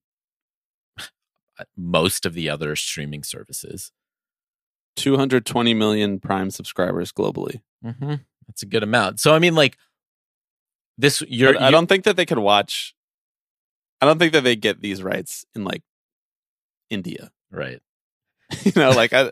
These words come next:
Speaker 2: I think that there's probably some sort of exclusivity. But one hundred, according to exploding topics dot com, <laughs> one hundred sixty-seven point two million of them are in the United States.
Speaker 1: Sorry, what was it? That was Exploding Topics?
Speaker 2: Exploding Topics, yeah.
Speaker 1: Oh.
Speaker 2: Yeah,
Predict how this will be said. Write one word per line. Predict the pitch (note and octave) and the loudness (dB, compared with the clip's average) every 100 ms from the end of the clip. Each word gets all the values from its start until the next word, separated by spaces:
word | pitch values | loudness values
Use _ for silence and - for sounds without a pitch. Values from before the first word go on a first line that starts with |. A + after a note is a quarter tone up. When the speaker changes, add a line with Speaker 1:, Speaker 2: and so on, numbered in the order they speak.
| - | -2
Speaker 2:
I | C3+ | 2
think | D#3+ C#3+ | 2 0
that | C3 | 2
there's | C3+ C3 | 2 4
probably | B2+ A2+ A2+ | 4 4 0
some | - A2 | 0 -4
sort | A2+ G#2 | -2 -2
of | - | -2
exclusivity. | G#2+ - G2+ G2+ - - | -4 -4 -2 -2 -4 2
But | C#3 - - _ - | 2 2 -10 _ 0
one | C#3+ | 2
hundred, | E3 F3 F3 - | 2 2 0 -2
according | - F3+ E3+ | 0 2 2
to | - C#3 A#2 G#2+ _ _ _ _ - | 0 2 2 -2 _ _ _ _ -8
exploding | - - C3+ C#3 C#3 C3 | -8 -2 4 4 4 2
topics | C3 A#2+ B2 A#2 | 2 2 0 -4
dot | - G2+ - | 0 0 0
com, | G#2 F#2 E2+ - _ | -6 -6 -8 -14 _
<laughs> | - | -4
one | D#3+ | -2
hundred | - G#3 - - A3+ A3+ | 0 0 -2 -2 0 2
sixty-seven | G3 F#3 E3+ F3 - D3+ F3+ G3 | -2 -4 -2 2 2 2 0 0
point | G3+ D3+ | 0 0
two | - C#3+ | 0 -2
million | C3+ A#2 A#2+ | 0 0 0
of | A#2+ | 2
them | A2 G#2 | 2 2
are | G2+ | 0
in | F#2+ | -2
the | |
United | F#2 F2+ - - | -6 -6 -8 -8
States. | - | 2
Speaker 1:
Sorry, | G2+ F2 | 4 4
what | G#2+ | 0
was | F#2 | -4
it? | C2 | 0
That | G2+ | 2
was | F#2+ | 2
Exploding | E2+ - - F#2+ F2 F#2 F#2 | -4 -8 -8 0 0 2 -2
Topics? | - F2 - C3+ - - - - | -2 -4 -2 -6 -6 -12 -14 -12
Speaker 2:
Exploding | - - - A#2 G#2 G2 | -10 -10 -2 2 2 0
Topics, | - - - - - | -6 -12 -12 -16 -14
yeah. | F2 - | -12 -12
Speaker 1:
Oh. | D#2 F2+ - _ _ _ _ _ _ _ _ _ _ _ _ _ | -10 -10 -12 _ _ _ _ _ _ _ _ _ _ _ _ _
Speaker 2:
Yeah, | - D2 | -14 -14